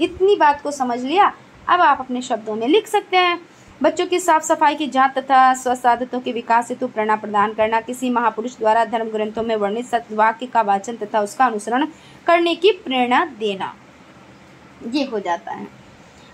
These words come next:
रचनात्मक मूल्यांकन क्यों आवश्यक है? रचनात्मक मूल्यांकन इसलिए आवश्यक है क्योंकि किसी निर्माणाधीन शैक्षिक कार्यक्रम, शिक्षण प्रविधि को अंतिम रूप देने से पूर्व उसमें आवश्यक संशोधन या परिमार्जन किया जा सके।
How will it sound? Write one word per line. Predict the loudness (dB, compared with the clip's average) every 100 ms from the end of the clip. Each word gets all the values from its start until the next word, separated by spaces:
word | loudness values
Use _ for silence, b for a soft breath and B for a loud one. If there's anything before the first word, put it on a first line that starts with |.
| 0
रचनात्मक | 0 2 2 2 2 -2
मूल्यांकन | 2 2 4 4 2 -2
क्यों | -2 0
आवश्यक | 2 2 -2 -2
है? |
रचनात्मक | -2 0 2 2 2 0
मूल्यांकन | 2 2 0 0 -2
इसलिए | -2 -2
आवश्यक | 0 0 -2 -2 -2
है | -2
क्योंकि | -6 -6 -6
किसी | -6 -4 -2
निर्माणाधीन | 0 0 0 2 0 0 -2
शैक्षिक | 0 -2 -2 -4
कार्यक्रम, | 0 0 0 0 0
शिक्षण | -2 -8 -6 -6
प्रविधि | -4 -6 -6 -8
को | -2
अंतिम | -2 -2 -6 -8 -6
रूप | -8
देने | -2 -2 0 -2
से | 0 0 0 -2 B B B B 0
पूर्व | 4 6 6
उसमें | 4 0 0 2 4
आवश्यक | 4 2 0 -2 -4
संशोधन | -4 -2 -2 -2 -4 -2 0 2
या | 2
परिमार्जन | 0 -4 0 0 0 -4
किया | -4 -2 0 0
जा | -2 -2 0 0
सके। | -4 -10 -10 -4 -4 -4 -8